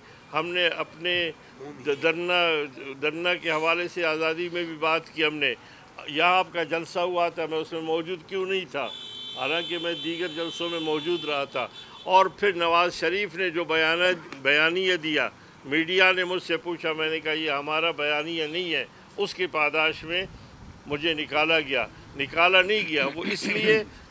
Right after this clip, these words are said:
कि मौलाना बड़े होशियार हैं, चालाक हैं, वो समझते हैं कि इस तरीके से जो आपने सवाल किया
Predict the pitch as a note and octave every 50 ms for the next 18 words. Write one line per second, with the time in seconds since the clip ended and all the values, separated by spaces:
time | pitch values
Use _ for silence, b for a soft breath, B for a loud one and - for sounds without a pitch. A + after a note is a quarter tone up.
0 | - - D3 C#3 D3+ D#3+ E3 F3 F3+ F3+ F3+ F#3 F3+ E3 E3+ E3+ F3 F3 F3 F3
1 | E3+ - - D#3+ C#3 - - C#3+ C#3 D3 D#3 E3 E3+ E3+ F3+ E3 - D3+ C#3+ C3+
2 | C#3 C#3+ E3 F3+ F3 - F#3+ F3+ F#3 F#3+ E3+ B B B B - - E3+ G3 F3+
3 | - E3+ F3 F3 F3 E3+ - - F3+ F3+ F3+ F#3 F3 D#3 E3 E3+ E3 - - F#3
4 | F3 F3 F3+ E3 - E3+ E3+ C#3 E3 D#3+ D#3 D#3 D#3+ E3 D#3+ - E3 D#3+ - -
5 | C#3+ D3+ E3 F#3 G3+ G3 C#3 - D#3 D3 D3+ D3+ D#3